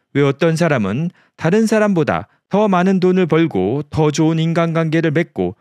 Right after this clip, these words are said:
더 화목한 가정생활을 하는지, 더 좋은 집에 살고 더 행복하게 사는지 생각하기 시작했다. 당시 나는 주로 혼자 놀았기 때문에 이런 생각을 할 시간이 많았다. 세월이 흘러 지금 나는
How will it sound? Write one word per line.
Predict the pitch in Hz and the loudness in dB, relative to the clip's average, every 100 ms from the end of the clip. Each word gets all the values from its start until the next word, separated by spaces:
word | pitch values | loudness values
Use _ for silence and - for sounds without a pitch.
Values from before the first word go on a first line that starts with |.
| _ _ | _ _
더 | - 180 202 | -4 0 0
화목한 | 202 220 202 - 226 220 | 0 0 0 -2 0 0
가정생활을 | 175 156 160 156 156 151 151 | 0 0 -2 -2 0 0 0
하는지, | 156 131 104 87 - _ _ _ _ | 0 -2 -4 -8 -12 _ _ _ _
더 | - 135 | -4 -2
좋은 | 131 139 143 | -2 -2 -2
집에 | 139 139 143 | -4 -2 -2
살고 | 160 147 - 95 120 147 _ _ | 0 -2 -2 -4 -4 -6 _ _
더 | 170 202 | 0 2
행복하게 | 214 208 202 202 185 190 | 2 0 0 -2 -2 0
사는지 | 185 175 151 117 90 - _ - | 0 -2 -2 -4 -8 -10 _ -14
생각하기 | - 139 131 - 123 107 135 | -6 -4 -4 -4 -6 -4 -4
시작했다. | - 143 117 - 82 - _ _ _ | -4 -4 -6 -8 -10 -10 _ _ _
당시 | - 143 156 170 170 | -6 -4 -2 -2 0
나는 | 135 160 107 139 156 | 0 0 -2 -2 -6
주로 | - 135 147 | -6 -2 0
혼자 | 170 170 170 | 0 0 0
놀았기 | 131 123 - | 0 -2 -4
때문에 | 131 113 98 120 151 143 _ - | -4 -4 -4 -4 -4 -8 _ -12
이런 | 117 120 | -6 -6
생각을 | 120 160 143 135 160 | -4 -4 -2 -2 -2
할 | 165 160 | -2 -4
시간이 | - 107 107 | -4 -4 -4
많았다. | 110 120 120 - 85 - _ _ _ _ _ _ _ _ _ _ | -2 -2 -4 -6 -10 -12 _ _ _ _ _ _ _ _ _ _
세월이 | - 190 190 185 | -2 2 2 4
흘러 | 196 196 190 | 2 2 2
지금 | 165 156 165 | 0 -2 0
나는 | 143 143 98 104 151 | 0 -2 -2 -4 -6